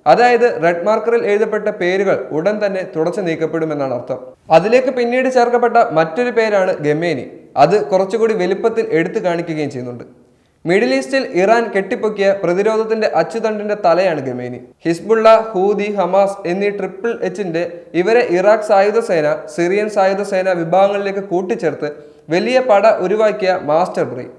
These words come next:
ഭീകരവാദത്തിന്റെ തലതൊട്ടപ്പൻ ഖ്യാതിയിലേക്ക് ഖമേനി എത്തപ്പെട്ടിരിക്കുകയാണ്. ആ പേരാണ് മൊസാദ് അവരുടെ ലിസ്റ്റിൽ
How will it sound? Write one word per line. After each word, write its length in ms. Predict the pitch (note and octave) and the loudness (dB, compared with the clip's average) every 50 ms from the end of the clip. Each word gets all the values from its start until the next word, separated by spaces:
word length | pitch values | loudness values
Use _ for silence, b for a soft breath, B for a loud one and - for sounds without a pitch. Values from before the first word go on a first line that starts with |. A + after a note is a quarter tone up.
| - _ _ _ _ _ _ _ _ _ _ _ _ | -20 _ _ _ _ _ _ _ _ _ _ _ _
ഭീകരവാദത്തിന്റെ 800 | D3+ E3 G3+ B3 - C#4 C4+ C4 C4 C4 B3 B3+ B3 B3 B3 A#3+ - - | 2 4 4 4 6 6 6 6 6 2 2 0 0 0 -2 -2 0 2
തലതൊട്ടപ്പൻ 540 | F#3+ F#3 G3 A3 A3 G#3+ G#3 E3+ D#3+ D#3+ D#3+ - - D#3+ | 2 2 2 2 0 0 0 0 0 -2 -4 -4 -8 -6
ഖ്യാതിയിലേക്ക് 760 | D3 D#3 E3 F3 F#3+ G3 G3+ A3 G#3+ G#3 G#3+ G#3 G#3 G#3+ G#3 - D#3+ D#3 | 0 4 6 6 6 6 4 0 0 0 -2 -2 -2 -2 -4 -4 -2 0
ഖമേനി 380 | D#3 D#3+ F3+ G3+ G#3 G#3+ A3 G3+ - | 0 0 0 0 -2 -2 -2 -2 -2
എത്തപ്പെട്ടിരിക്കുകയാണ്. 840 | D#3 D#3 D#3 G3 F#3 F#3 F3+ D#3+ D#3+ C#3+ C3 B2 B2+ C3 C3 B2+ G2+ - - - _ - C#3+ | -2 -2 -2 -2 -4 -4 -4 -6 -6 -6 -6 -8 -8 -8 -8 -10 -12 -16 -20 -20 _ 4 6
ആ 140 | D#3+ F#3 | 8 8
പേരാണ് 580 | G#3+ - A3+ A3 A3+ A#3 A#3 A3+ G#3+ A3 A3 - | 8 8 6 4 6 6 6 4 4 2 0 0
മൊസാദ് 460 | E3+ F3 F3 E3+ - G#3+ G#3+ G#3+ G#3 - - D#3+ | 2 2 2 4 6 6 6 6 4 4 4 4
അവരുടെ 280 | E3+ F#3 G#3 A3 A3+ A#3+ | 6 6 4 2 2 2
ലിസ്റ്റിൽ 340 | A3+ G3+ G3 - - G#3+ | 2 0 -2 -2 -2 -4